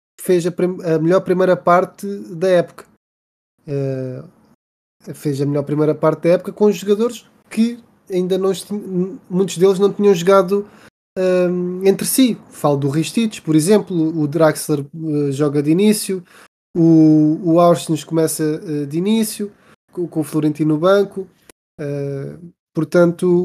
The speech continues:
o pr-, o próprio Diogo Gonçalves começa de início, não foi, teoricamente, o onze mais forte do Benfica,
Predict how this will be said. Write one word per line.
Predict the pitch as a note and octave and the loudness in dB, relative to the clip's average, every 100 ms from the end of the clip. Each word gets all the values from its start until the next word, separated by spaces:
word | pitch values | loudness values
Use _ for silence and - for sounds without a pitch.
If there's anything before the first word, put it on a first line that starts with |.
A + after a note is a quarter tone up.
| F3+ | -2
o | E3 | -4
pr-, | - F#3+ | -2 -2
o | |
próprio | D3+ F#3 F3 E3+ | 2 2 4 2
Diogo | D#3 F3 E3 | 2 4 4
Gonçalves | E3+ - F3 C#3 | 2 2 0 0
começa | - D3+ C#3+ | -4 -4 -2
de | D#3 F#3 | -4 0
início, | G3+ G#3 - A3 - | 0 -2 -4 -16 -14
não | F3+ E3+ F3 | -4 -2 -2
foi, | - F#3+ F3 F3 - F#3 - F3 | 2 4 4 0 -12 -16 -14 -6
teoricamente, | F3+ F3+ E3+ F3+ F3 D3 | 0 0 2 0 0 0
o | D3+ | 0
onze | D3+ D3 | 0 -2
mais | D3+ | -2
forte | - E3 | -2 -2
do | D#3+ | -2
Benfica, | E3+ F3+ G#3+ G#3+ | -4 -4 -4 -6